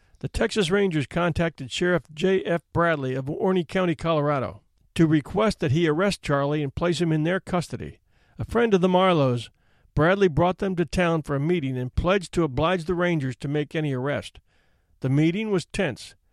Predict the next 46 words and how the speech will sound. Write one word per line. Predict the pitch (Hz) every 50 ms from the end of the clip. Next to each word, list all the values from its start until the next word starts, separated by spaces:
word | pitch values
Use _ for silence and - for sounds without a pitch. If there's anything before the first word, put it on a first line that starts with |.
| _ _ _ _ _
The | 151
Texas | - - 170 196 - - 202 143 135
Rangers, | 165 190 196 185 147 117 120 123 - - - _
the | 143 131
Ridgeway | 139 151 139 123 139 151 143 139
Herald | 127 151 147 143 139 135
reported, | 127 139 131 - - 143 135 135 135 135 - - _ _ _ _ -
were | - 135 - -
armed | 170 165 175 196 202 196 -
to | 196 180
the | 170 165
teeth | - - - 208 175 147 - -
with | 147 127
Winchesters | 127 147 180 185 165 - 185 185 175 - - 175 147
and | 165 175 170
revolvers | 160 151 143 160 170 165 151 - 120 107 98 - - _ _
in | - 156 147
anticipation | 151 143 - - 208 185 - 160 127 - 208 214 208 - - 170
of | 143 -
trouble | - - 208 208 170 147 143 143
in | 135 135
making | 147 160 160 147 - 151 143
the | 143 143
arrest. | 139 143 143 127 110 - - - - _ _ _ _ _ _
The | 143 131
Marlowes | 139 170 202 220 214 190 160 151 160 156 127
were | 156 180 175
likewise | 170 175 196 208 - - - 143 139 135 127 117
armed, | 135 131 123 101 90 101 95 - _ _ _ _ _
and | - 127 131
when | 135 139 143
they | 147 151
all | 160 175 175 170
met | 160 165 190 - -
and | - 160
shook | - - 196 180 - -
hands, | 185 190 165 143 135 123 - - _ _ _ _ _ _
it | - 170
was | 185 180 156
noticeable | 165 185 208 214 202 156 - 160 147 151 151
that | 143 151 139 127
the | 143
shaking | - - 185 180 180 - - 160 147
was | 143 135 135
all | 156 165 180 175
done | 143 127 170 170 156 143 143